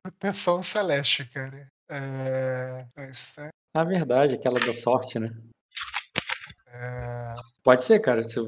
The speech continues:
Speaker 2: se for o caso. Lembrei dela agora.
Speaker 1: É, na, na real, Rock, eu não posso rolar em um D cem pra poder saber se ali não tinha nenhum. Tava tudo lisinho, cara?
Speaker 2: Cara, pode usar o destino pra, pra com efeito de queima, vai querer?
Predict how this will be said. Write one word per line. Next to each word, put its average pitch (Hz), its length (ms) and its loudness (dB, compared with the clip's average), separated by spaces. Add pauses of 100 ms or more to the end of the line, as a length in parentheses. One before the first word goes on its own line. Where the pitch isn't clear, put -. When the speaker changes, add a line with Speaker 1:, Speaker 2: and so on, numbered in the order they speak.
(340)
Speaker 2:
se - 160 -8
for - 180 -2
o 117 60 -2
caso. 123 380 -2 (360)
Lembrei 135 320 4
dela 117 200 2
agora. 113 340 -2 (1040)
Speaker 1:
É, 131 100 -6
na, 170 320 0
na 196 160 6
real, 190 340 8
Rock, 139 340 0
eu 135 140 -6
não 156 120 -10
posso 175 300 2
rolar 143 240 8
em 139 60 0
um 139 60 -6
D 131 100 0
cem 131 200 0
pra 123 120 -8
poder 117 640 0 (400)
saber 127 380 0
se 127 160 0 (300)
ali 127 240 -2
não 127 160 -6
tinha 123 260 0
nenhum. 123 600 -8 (240)
Tava 127 180 -8
tudo 143 200 -6
lisinho, 156 420 -2
cara? 113 260 -8 (320)
Speaker 2:
Cara, 127 400 4 (280)
pode 139 260 6
usar 135 160 8
o 143 60 8
destino 139 340 0
pra, 135 380 4
pra - 260 -2
com 139 140 2
efeito 127 220 0
de 131 60 -12
queima, 107 240 -2
vai 107 100 2
querer? 120 340 0